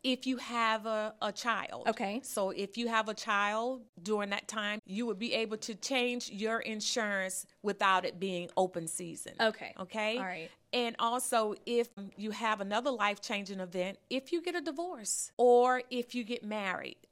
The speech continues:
Speaker 2: Okay.
Speaker 1: that would be another example of a life-changing
Speaker 2: Sure.
Speaker 1: event.
Speaker 2: Okay. All right. Cool. And then, um, another question for you guys, because I know, uh, as, as I've been lear-, I have learned so much, <laughs> first of all,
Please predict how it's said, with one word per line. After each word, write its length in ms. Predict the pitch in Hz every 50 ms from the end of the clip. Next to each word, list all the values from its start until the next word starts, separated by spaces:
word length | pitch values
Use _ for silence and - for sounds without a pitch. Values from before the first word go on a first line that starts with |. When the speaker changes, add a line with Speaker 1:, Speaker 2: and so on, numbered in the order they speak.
| _ -
Speaker 2:
Okay. 220 | 214 208 220 196 202
Speaker 1:
that 260 | 208 214 220 233 -
would 160 | - 226 208 196
be 200 | 202 220 214 208
another 480 | - 190 190 190 196 196 196 190 196 190
example 640 | 185 190 175 170 196 185 180 180 180 - 190 180 - -
of 320 | 190 185 185 185 175 - - -
a 100 | 185 180
life-changing 1080 | 180 180 180 175 175 175 175 - - - - 175 165 165 160 156 160 160 156 156 165 165 - _
Speaker 2:
Sure. 160 | - - 202 180 254 208
Speaker 1:
event. 220 | - - - - - _
Speaker 2:
Okay. 360 | 214 226 214 214 - - - - _ _ -
All 100 | 208 202 190
right. 220 | 135 104 90 - -
Cool. 460 | - - - 196 180 143 135 107 - - - - - - - - - -
And 200 | 254 254 254 226
then, 440 | 254 240 240 240 240 240 240 240 240 - -
um, 300 | 233 233 226 220 226 220
another 400 | - 233 240 247 269 330 403 415
question 360 | 403 - 311 269 277 277 247 233
for 140 | - 226
you 140 | 208 208 202
guys, 400 | 196 202 196 196 196 196 196 190
because 200 | - 214 226 214
I 100 | 226 226
know, 480 | 233 240 262 269 269 262 262 262 262 262 262 - - - - -
uh, 180 | - 226 220 - -
as, 440 | 233 226 240 254 262 254 247 - - _
as 220 | 220 226 226 226
I've 120 | 233 233 220
been 140 | 226 220 214
lear-, 120 | 214 214 -
I 120 | 208 220
have 120 | 233 233 208
learned 260 | 208 202 196 190 196
so 260 | - - 202 202 196
much, 380 | 190 175 110 - - - - 330 - - - -
<laughs> 260 | 285 392 - 339 285 -
first 240 | 302 302 302 302
of 100 | 269 240
all, 240 | 220 208 180 147 -